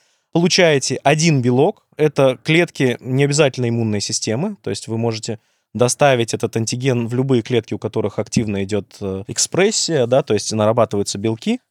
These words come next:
И дальше задача не просто наработать этот белок, но и дать необходимый сигнал иммунной системы, чтобы она распознавала тот белковый продукт, который вы наработали в клетках, как чужеродный. После чего запускается реакция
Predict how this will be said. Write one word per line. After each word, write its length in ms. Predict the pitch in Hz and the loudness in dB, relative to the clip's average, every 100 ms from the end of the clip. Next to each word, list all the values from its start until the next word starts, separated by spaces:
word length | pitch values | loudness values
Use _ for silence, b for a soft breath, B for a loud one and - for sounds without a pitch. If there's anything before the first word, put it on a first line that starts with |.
| - | 0
И 340 | 202 214 180 - | 4 6 4 0
дальше 640 | 139 170 277 - 185 131 117 | 4 6 6 4 2 2 0
задача 680 | 131 135 143 180 - 143 127 - | 0 2 6 4 4 2 2 0
не 120 | 151 | 2
просто 320 | 226 262 - | 2 2 4
наработать 640 | 160 147 165 165 143 113 127 | 6 6 6 4 4 2 0
этот 180 | 117 | -2
белок, 420 | 117 127 113 104 151 | 0 2 2 2 2
но 180 | 202 | 4
и 260 | 202 175 160 | 4 4 2
дать 320 | 135 180 175 | 4 4 4
необходимый 540 | 151 131 151 151 156 131 | 0 0 0 2 0 0
сигнал 420 | 147 143 143 127 | 0 2 2 2
иммунной 300 | 127 123 117 | 2 0 0
системы, 600 | - 139 - 269 147 113 - | -2 -4 0 2 0 -4 -8
чтобы 320 | - 151 139 | -2 2 2
она 100 | 151 | 2
распознавала 960 | 139 - 131 143 156 240 247 180 120 - _ | 0 0 0 2 4 4 4 4 2 -4 _
тот 320 | 190 151 - - | 2 2 -2 -8
белковый 440 | 135 147 175 151 | -2 2 2 2
продукт, 360 | 139 143 147 - | 2 2 0 -6
который 260 | - 127 123 | -4 0 0
вы 80 | |
наработали 500 | 117 110 120 120 107 | 0 -2 -4 -4 -4
в 60 | 110 | -4
клетках, 520 | 170 240 - 147 - _ - | 0 0 0 -8 -8 _ 0
как 280 | 156 - - _ _ - | 0 0 -14 _ _ -4
чужеродный. 640 | 151 147 135 101 92 92 _ - | 2 4 4 2 -2 -10 _ -4
После 240 | 139 147 | -2 0
чего 240 | - 185 | 2 4
запускается 640 | 190 143 135 - 143 123 120 | 4 0 0 4 4 4 2
реакция 520 | 139 139 - 110 104 | 2 2 0 -2 -2